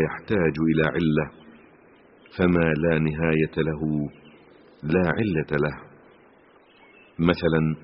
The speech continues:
لا يحق للمعادن أن تشكو قائلة: "لم لم نصبح نباتات؟" بل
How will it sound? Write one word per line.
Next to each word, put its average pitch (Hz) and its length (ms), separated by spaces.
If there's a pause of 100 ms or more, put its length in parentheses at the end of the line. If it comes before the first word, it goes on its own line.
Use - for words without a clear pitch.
(960)
لا 131 200
يحق - 320
للمعادن 80 640 (120)
أن 78 120
تشكو - 360 (200)
قائلة: 82 440 (1500)
"لم 110 140 (140)
لم 82 220
نصبح 82 400
نباتات؟" 82 640 (1300)
بل 73 140